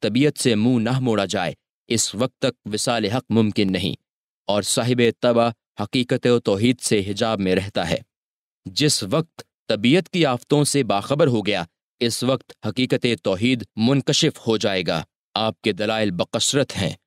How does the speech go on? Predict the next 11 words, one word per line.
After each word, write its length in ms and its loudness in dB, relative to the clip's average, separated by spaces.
वल्लाहु 440 -2
आलम।" 320 -2
नंबर 340 0
बासठ, 480 -2
हज़रत 480 0
अबू 240 2
उस्मान 640 2
सईदन 600 0
बिन 220 0
सलाम 600 -2
मगरबी 520 0